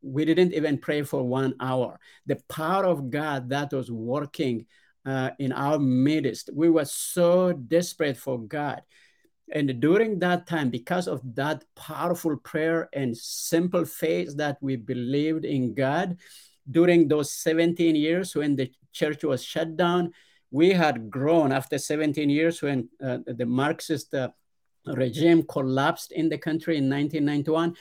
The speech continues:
We had grown from less than two hundred thousand, uh, evangelical believers to over eight million evangelical believers in those,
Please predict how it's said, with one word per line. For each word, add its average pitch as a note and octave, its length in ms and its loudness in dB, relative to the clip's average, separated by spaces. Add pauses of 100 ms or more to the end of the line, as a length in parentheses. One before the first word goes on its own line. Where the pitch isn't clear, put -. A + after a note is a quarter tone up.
(100)
We E3 140 4
had C#3 240 2
grown D#3+ 320 4
from D3+ 320 0
less C#3 240 -2
than C#3+ 260 -4
two D#3 160 -6
hundred C3+ 420 -2
thousand, C3 560 -2 (440)
uh, C3 180 -2
evangelical C3+ 680 0
believers B2+ 560 0
to - 200 -8
over C3 400 0
eight D3+ 400 -2
million C3+ 640 0
evangelical B2 760 -2
believers A#2 640 -2
in B2 240 0
those, B2+ 380 2